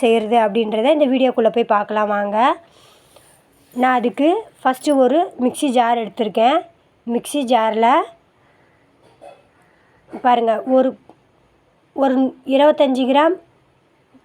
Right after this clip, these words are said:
கூட இருக்கும். அந்த பவுல் எடுத்துக்கிட்டேன். இருபத்தஞ்சு கிராம் ஒரு பவுல் எடுத்து, அந்த பவுலால ரெண்டு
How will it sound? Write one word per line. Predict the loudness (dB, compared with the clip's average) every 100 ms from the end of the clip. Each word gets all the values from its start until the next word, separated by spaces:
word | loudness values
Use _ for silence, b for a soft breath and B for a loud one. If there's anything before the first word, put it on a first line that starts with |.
| -2
கூட | 2 4 2
இருக்கும். | 0 0 0 0 -2
அந்த | 0 0 2
பவுல் | 2 0
எடுத்துக்கிட்டேன். | -4 -2 -2 0 0 -2 -6 b b b b _ _ _ _ _ _ _ _ _ _ _ _ _ _ _ _ _ _ 0
இருபத்தஞ்சு | 0 2 2 2 2
கிராம் | 2 0 -2 -8 _ _ _ _ _ -4 -2
ஒரு | -2 -6 -10 0
பவுல் | 2 2 -2
எடுத்து, | -4 0 2 2 0
அந்த | 0 0
பவுலால | 2 2 0 0 -2 0
ரெண்டு | 0 2 0